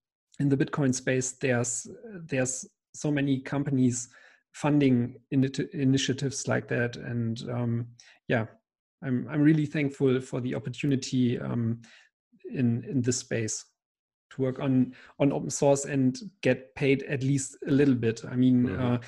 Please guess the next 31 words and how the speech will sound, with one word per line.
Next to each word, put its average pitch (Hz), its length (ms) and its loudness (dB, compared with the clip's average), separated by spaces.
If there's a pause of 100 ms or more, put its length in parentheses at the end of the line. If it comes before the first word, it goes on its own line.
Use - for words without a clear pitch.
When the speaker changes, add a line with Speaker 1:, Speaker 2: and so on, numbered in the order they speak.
(200)
Speaker 1:
I 135 60 -2
could, - 280 0 (120)
I 151 100 2
could, 139 260 0 (160)
uh, 131 260 2 (520)
make 135 240 4
much 139 240 -2
more 139 140 2
money 135 320 4
working 135 500 0
on, 127 400 2
on, 127 480 -2
uh, 123 380 -4
client 147 320 0
projects, 131 560 0
but, 120 240 -4 (260)
uh, 123 240 -4 (300)
yeah, 117 240 0 (340)
<laughs> - 340 -10
there 147 160 4
are 147 80 4
reasons, 139 540 2
uh, 120 420 0 (460)
beyond, 139 460 4 (120)
uh, 120 300 0 (760)
monetary 135 560 2
things. 123 420 0
Uh, 123 320 -4
I, 120 280 -4 (120)
I 123 300 -6
decided 120 460 -4